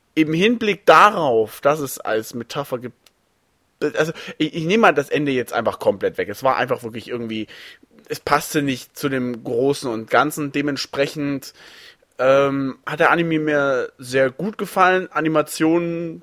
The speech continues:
waren schön, äh, gab's ja, glaub ich, auch nicht allzu viel.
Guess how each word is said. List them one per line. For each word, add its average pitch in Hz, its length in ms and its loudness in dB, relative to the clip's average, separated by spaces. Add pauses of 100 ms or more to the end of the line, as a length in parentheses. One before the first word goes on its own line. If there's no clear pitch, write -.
waren 131 580 2 (440)
schön, 160 580 2 (480)
äh, 131 280 2
gab's 120 260 2
ja, 127 100 0
glaub 104 160 0
ich, 90 80 -4
auch 107 60 -4
nicht 107 260 -10
allzu 123 420 -2
viel. 113 540 -4